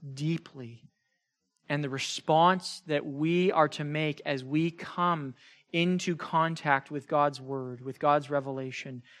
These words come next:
is one of prayerful humility. Do you see it in the last three verses? There are two postures that this prayerful humility takes. The first is this, one of confession, a posture of confession.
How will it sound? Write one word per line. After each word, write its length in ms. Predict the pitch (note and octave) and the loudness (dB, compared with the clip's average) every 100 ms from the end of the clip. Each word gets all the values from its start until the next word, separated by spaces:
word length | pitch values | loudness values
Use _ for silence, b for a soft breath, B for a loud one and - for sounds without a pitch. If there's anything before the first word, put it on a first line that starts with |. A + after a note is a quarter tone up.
| b b _ | b b _
is 180 | D3 B2+ | -6 -4
one 360 | C3+ C#3+ D3 - | -2 -2 -2 -6
of 260 | C3 - | -10 -10
prayerful 640 | - - D3+ D3+ D3+ - D3 | -18 -8 -2 -2 -2 -8 -10
humility. 560 | - C3+ C3+ C3+ B2 | -8 -8 -8 -6 -8
Do 140 | A2+ C3 | -8 -8
you 80 | |
see 340 | A#2+ - D#3+ D#3 | -8 -8 -6 -4
it 100 | D#3 | -6
in 80 | D#3 | -8
the 60 | |
last 320 | C3 C3 B2+ | -8 -8 -8
three 180 | - C3+ | -10 -12
verses? 580 | B2 C3 B2+ - A#2+ - _ _ _ _ _ _ _ _ | -8 -10 -10 -16 -16 -18 _ _ _ _ _ _ _ _
There 140 | D3+ | 2
are 80 | D3 | 2
two 300 | C#3 - F3 | 2 -4 -4
postures 680 | E3 - E3+ D3+ - C#3 A#2 | -4 0 0 -2 -8 -10 -10
that 140 | D3+ | -12
this 120 | D3 | -12
prayerful 440 | - - D3 C#3+ D3+ | -14 -6 -6 -4 -8
humility 480 | D3+ C#3 C3+ C3 C3 | -8 -8 -6 -6 -8
takes. 520 | - C#3 A#2+ - - _ _ _ _ _ _ - | -10 -10 -12 -16 -20 _ _ _ _ _ _ -6
The 60 | |
first 260 | - E3 E3+ | 0 0 0
is 100 | C#3 | -4
this, 340 | D#3+ C#3 - - A3 C#4+ | -4 -4 -8 -14 -12 -12
one 180 | D#3+ D3 | -8 -6
of 100 | D3+ | -6
confession, 640 | - D3 - E3 E3 - C3 | -10 -12 -6 -6 -6 -8 -12
a 60 | |
posture 600 | A#2+ - D3+ D#3 - - | -14 -8 -6 -6 -8 -12
of 160 | E3 D#3 | -12 -14
confession. 760 | - C3 - D#3 D3 - B2 | -16 -16 -10 -10 -10 -16 -18